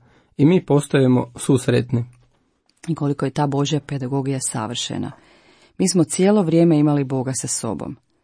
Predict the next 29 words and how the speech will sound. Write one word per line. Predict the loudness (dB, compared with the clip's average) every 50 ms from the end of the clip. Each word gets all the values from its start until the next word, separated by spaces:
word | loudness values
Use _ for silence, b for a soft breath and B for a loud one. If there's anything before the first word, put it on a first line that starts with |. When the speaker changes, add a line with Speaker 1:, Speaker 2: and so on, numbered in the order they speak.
| _ _ _ _ _ _ _ _
Speaker 2:
Cijelo | -2 2 2 4 4
nas | 4 2 2 0
je | 0 2
vrijeme | 2 2 4 4 2 2
vodio | 0 -2 -2 -2 -2 0 0 0 0 -2 -2 -6
i | -10 -16
polako, | -12 -8 -6 -4 -2 -2 -2 -2 -4 -4 -6 -6 -8 -8
e, | -8 _ _ -20 -20 -20 _ _ _ _ _ -8 -6 -4
onoliko | -4 -2 0 0 2 2 2 2 0 -4 -8
koliko | -6 -4 -4 -2 -4 -4
smo | -2 -2 0 2
mi | 2 2
mogli | 2 2 2 0 -2 -6
prihvaćati, | -8 -10 -10 -6 -4 -4 -4 -4 -4 -4 -6 -4 -4 -6 -6 b b b b b b b b _
otkrivao | -8 -8 -8 -4 0 2 2 4 4 4
nam | 4 2 2 0 -2
o | -8 -10
tajstvo | -6 -4 -2 -2 -2 -2 -4 -6 -6 -6 -6
braka. | -6 -4 -6 -6 -8 -10 -12 -14 -16 -16 -16 -18 _ _ _ _ _ _ _ _ _ _ _ _ -20 _ _ _
I | -10 -6
kroz | -4 -4 0 2
njega | 2 2 2 0 -2
otkrivao | -2 -4 -4 -4 -2 -2 -2 -4
tko | -4 -6 -4 0 0
je | 2 2
zapravo | 2 0 -2 -4 -6 -8 -8 -6 -6
Bog | -4 -6 -6 -6 -6
u | -8
sebi, | -6 -6 -6 -6 -8 -8 -12 -16